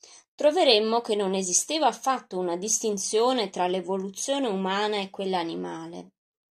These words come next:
Allora ambedue erano predisposti in modo completamente uguale. Che cosa accadde nel frattempo, per cui gli animali portano con sé nell'esistenza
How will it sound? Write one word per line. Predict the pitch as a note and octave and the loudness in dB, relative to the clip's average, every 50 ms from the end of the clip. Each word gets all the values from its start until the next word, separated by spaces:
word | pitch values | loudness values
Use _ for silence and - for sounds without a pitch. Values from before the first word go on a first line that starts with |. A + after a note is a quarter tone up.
| _ _ _ _ _ _ _ _ _ _ _ _ _ _ _ _ _ _ _ _ _ _ _ _ | _ _ _ _ _ _ _ _ _ _ _ _ _ _ _ _ _ _ _ _ _ _ _ _
Allora | C4+ D4 D4 C4 B3 A#3 A#3+ A3+ - | 2 4 6 8 8 8 8 6 6
ambedue | - C#4 D#4+ E4 D#4 C4 B3+ B3+ A3 B3 A#3+ A#3+ A#3+ A#3+ A#3+ B3+ C4+ C4+ - _ _ _ _ _ _ _ _ _ _ _ _ _ _ | 4 2 4 4 4 4 2 0 0 -2 -4 0 2 2 2 2 2 -2 -6 _ _ _ _ _ _ _ _ _ _ _ _ _ _
erano | _ A#3 A#3 G#3 G#3 G#3 G3+ G3+ | _ 6 6 6 6 4 2 2
predisposti | G3+ A#3+ C4+ C4 E4 - - - - F#3+ E3+ F#3 - - A#3+ | 2 2 2 4 2 0 0 2 2 2 2 2 -2 -4 -2
in | B3 | 0
modo | A#3 G3 F#3+ G3 G#3 G#3 | 2 2 2 2 0 0
completamente | - D4 D4 C#4 C4 B3+ A3+ A3 A3 G#3+ G3+ F3+ F#3 F#3+ F#3+ | 2 0 0 2 2 0 0 0 0 0 0 0 -2 -2 -2
uguale. | F#3+ F#3 F3 E3+ F3 E3 D3 D3+ D3+ D#4 E4 E4 - - _ _ _ _ _ _ _ _ _ _ _ | -2 -4 -2 0 0 0 0 -2 -4 -8 -8 -10 -12 -16 _ _ _ _ _ _ _ _ _ _ _
Che | _ - F#3+ | _ -14 -10
cosa | - - F#3+ F#3+ F#3+ F#3+ | 0 0 2 2 2 0
accadde | F#3+ - - B3 C4+ C4+ A3+ A3 G#3+ | -2 2 4 4 4 4 4 4 4
nel | G#3 F#3 F3+ | 4 2 0
frattempo, | F#3 - - F3+ F3+ - _ F3 D3+ F3 F3 F3 E3+ - F3+ F3+ | -4 -6 -8 -8 -8 -8 _ -4 -2 -2 -2 -6 -8 -10 -12 -6
per | F3+ - F#3+ G#3+ | -4 -2 -2 -2
cui | A3 - C#4 D4 C#4 A3+ | -4 -4 -2 -2 0 0
gli | G#3+ G#3 | 2 2
animali | G3 G3 F#3+ F#3+ G3+ A3 A#3 B3+ C4 B3+ A3+ A3 | 2 2 2 0 0 2 2 2 2 0 0 -2
portano | A3+ - G#3+ G#3 G#3+ - G3+ F3+ F3+ F#3 | 2 2 2 2 2 -2 -4 -4 -4 -4
con | - F3 D#3+ F#3+ | -6 -6 -6 -4
sé | F#3+ - - C4 C4+ | -4 -2 2 2 2
nell'esistenza | C#4 C#4 B3+ A3+ G#3+ G#3+ G#3 G3+ F#3+ - - - A#3+ A#3+ B3+ B3+ - G#3+ - | 4 2 2 2 2 0 2 0 -2 -4 0 0 0 0 0 -2 -2 -4 -4